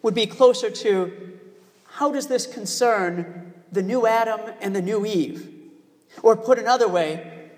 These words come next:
"How does this concern the mission of undoing original sin? How does this affect the mission of salvation?" And here, Mary's response makes all the more sense.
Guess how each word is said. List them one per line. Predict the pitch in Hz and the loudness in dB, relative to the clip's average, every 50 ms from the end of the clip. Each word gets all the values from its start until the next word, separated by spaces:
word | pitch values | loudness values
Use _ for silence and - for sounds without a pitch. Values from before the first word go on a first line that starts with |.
| - _ _ _ _ _ | -20 _ _ _ _ _
"How | - - - - 277 294 311 | -20 -16 -12 -2 0 2 2
does | 302 294 269 - - | 2 0 -2 -4 -2
this | 277 254 - - | 0 0 0 -2
concern | - - 214 202 - - 254 240 240 233 220 | -4 -6 -6 -6 0 2 2 2 2 2 -2
the | 214 | -6
mission | 202 208 247 240 226 - 196 165 151 151 - - - - - - - - - - | -2 0 0 0 0 -2 -2 -4 -4 -4 -8 -12 -16 -20 -20 -20 -20 -20 -10 -6
of | 220 196 170 - - | -6 -6 -6 -8 -6
undoing | - 247 254 240 220 190 214 240 233 185 160 156 147 170 - | -2 -2 -2 -2 -2 -4 -2 0 0 0 0 -2 -4 -4 -4
original | 196 175 196 214 196 202 208 208 196 180 | -2 2 2 2 2 0 -2 -4 -4 -2
sin? | - - - - 220 190 147 - - - - - - - - - _ _ - - - | -2 0 0 0 0 0 -2 -4 -8 -14 -18 -20 -20 -20 -20 -20 _ _ -20 -16 -12
How | - - 247 285 | -2 4 4 4
does | 285 285 277 269 | 4 4 0 -2
this | - 285 262 - | -2 -2 -2 -2
affect | 247 - - 247 247 233 240 - | -2 0 2 2 2 2 0 -2
the | 233 | -6
mission | 196 196 220 240 233 - - 180 156 143 156 - - - - - - - - | -4 -2 0 -2 0 -2 -2 -4 -4 -4 -6 -10 -12 -16 -20 -20 -20 -12 -8
of | - 185 170 - | -6 -4 -2 0
salvation?" | - - 226 190 175 170 202 214 214 202 - - - - - - - - - - - - - _ _ _ _ _ _ _ _ _ _ _ _ _ _ _ _ _ - - | 2 4 4 4 4 4 4 4 2 2 0 -6 -12 -14 -16 -18 -18 -20 -20 -20 -20 -20 -20 _ _ _ _ _ _ _ _ _ _ _ _ _ _ _ _ _ -10 -4
And | - 175 160 | -2 -2 -2
here, | - - 165 269 294 277 247 220 185 170 165 - - - - - - - - - - | -2 -2 0 4 8 8 8 8 6 2 -2 -6 -10 -12 -14 -14 -16 -18 -16 -2 2
Mary's | 190 214 220 214 220 202 - | 4 4 6 4 2 0 -2
response | 190 175 - - - 220 220 214 196 185 - - | -2 -2 0 2 4 6 6 6 4 2 -2 -2
makes | - 196 175 170 - | -2 0 0 0 -2
all | - 214 214 214 | 0 2 4 4
the | 202 202 | 4 2
more | 190 185 165 151 | 0 -2 -2 -2
sense. | - - - 269 240 156 - - - - - - | 0 2 2 2 2 2 -2 -8 -12 -12 -12 -14